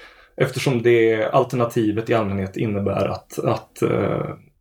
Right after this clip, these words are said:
ge bostadsutvecklaren en större vinst i princip om man ger rabatter på marken. Men om man ser det ur ett större perspektiv, så är det, så är det ju uppenbart att, eh, det vi ser är ju att markkostnaderna har stigit mycket snabbare än produktionskostnaderna,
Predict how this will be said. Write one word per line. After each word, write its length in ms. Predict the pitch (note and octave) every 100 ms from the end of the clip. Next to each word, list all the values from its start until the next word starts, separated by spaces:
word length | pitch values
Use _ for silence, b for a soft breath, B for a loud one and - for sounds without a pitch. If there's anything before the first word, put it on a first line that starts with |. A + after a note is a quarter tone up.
| _
ge 260 | - A2+ A2
bostadsutvecklaren 1000 | A2 G#2+ - - - - - G#2 G2+ F#2+
en 100 | G2+
större 260 | - - F#2+
vinst 400 | A2+ C#3+ C#3 D3
i 40 |
princip 460 | C#3+ C3+ - - -
om 100 | G2
man 240 | G2 F#2+
ger 100 | -
rabatter 420 | G2+ G#2+ - - -
på 100 | -
marken. 440 | - - - C#3+ - B B B B B B -
Men 540 | C3 B2+ D3 F3 F3 F3+
om 200 | - C#3+
man 100 | D#3
ser 180 | D3+ B2+
det 60 |
ur 100 | B2+
ett 120 | D3
större 460 | - - A#3 C4 A#3
perspektiv, 640 | A3+ G#3 - G3+ - D#3+
så 160 | - C#3
är 40 |
det, 160 | C3+ C#3+ - _ _
så 200 | - D3
är 80 | B2+
det 60 |
ju 140 | B2 B2 - _ _ _ F3
uppenbart 560 | - A#2+ A2+ D3+ -
att, 340 | C#3+ - - -
eh, 240 | - A#2+ A2+ -
det 160 | B2+ C#3
vi 80 | B2+
ser 300 | - F3+ F3
är 100 | A2+
ju 120 | A2
att 140 | A2
markkostnaderna 840 | B2+ B2+ G#2+ - - - A#2 C3
har 120 | D3+ C#3+
stigit 440 | - B2+ A2 A2
mycket 260 | A#2+ A#2+ A2+
snabbare 640 | - B2+ A2+ F#2+ A#2 D#3
än 120 | C#3+
produktionskostnaderna, 1120 | D3 B2+ A#2+ D3+ B2 - A#2 - A#2 B2+ C#3+